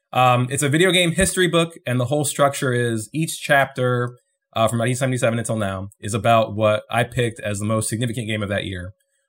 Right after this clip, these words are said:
whether it's because it was the best or the most influential, or I just wanted to talk about it. Um, and so by going in that sort of year-by-year format, I'm trying to deliver a pretty comprehensive view of video game history as a whole.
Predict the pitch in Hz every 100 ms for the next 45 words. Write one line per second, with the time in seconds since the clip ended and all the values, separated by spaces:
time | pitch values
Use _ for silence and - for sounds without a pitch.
0 | - 113 107 113 113 107 104 98 90 87
1 | 160 160 - 92 107 101 107 113 127 127
2 | 127 123 120 120 95 90 92 92 101 95
3 | 104 117 110 110 107 110 _ _ _ _
4 | _ - 104 104 101 101 113 110 - 123
5 | 113 110 120 131 127 123 123 127 123 123
6 | 113 113 - 127 113 107 104 98 - _
7 | _ 117 120 123 120 120 165 156 147 -
8 | - _ _ - 107 131 120 120 117 107
9 | 110 110 107 131 110 - 131 127 110 113
10 | 117 104 101 107 101 98 98 101 92 107
11 | 104 101 104 - 95 92 90 82 85 -